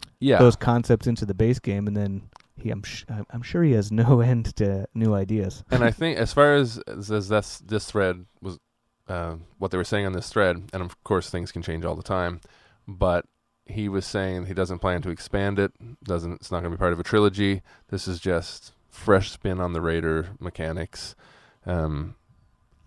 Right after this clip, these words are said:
Speaker 2: And, uh,
Speaker 1: and he wanted, yeah, sounds
Speaker 2: at the
Speaker 1: great.
Speaker 2: same time, you have, uh, Castles of what coming out,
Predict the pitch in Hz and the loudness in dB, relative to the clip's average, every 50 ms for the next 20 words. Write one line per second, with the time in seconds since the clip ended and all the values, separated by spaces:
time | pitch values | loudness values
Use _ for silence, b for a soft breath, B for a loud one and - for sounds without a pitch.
0 | _ 147 113 123 143 135 - - 120 123 110 92 87 80 76 80 78 80 80 76 | _ -2 0 2 2 0 0 -2 -2 0 0 0 0 -2 -2 -4 -4 -4 -4 -6
1 | - _ _ 92 95 92 - - - - - 98 95 87 - 92 82 - 147 139 | -8 _ _ -2 -2 -2 -4 -8 -14 -6 0 2 2 4 4 4 4 6 6 4
2 | 131 127 - 139 135 135 135 131 123 131 127 127 123 120 - - - _ - 117 | 4 4 4 4 6 6 4 4 4 4 4 4 2 2 -2 -8 -8 _ 0 2
3 | 120 117 120 120 120 117 117 120 - _ _ _ _ _ _ _ _ _ - 139 | 4 4 4 4 4 2 0 -2 -6 _ _ _ _ _ _ _ _ _ 0 2
4 | 131 131 131 - 139 135 127 127 135 135 131 123 120 - - - _ _ _ _ | 2 2 2 0 0 0 2 4 4 4 4 2 -2 -6 -14 -20 _ _ _ _
5 | _ _ _ _ _ _ _ _ _ _ _ - 135 139 - - _ - - 151 | _ _ _ _ _ _ _ _ _ _ _ 0 2 2 2 2 _ 4 4 6
6 | 135 120 117 113 107 | 6 6 4 4 2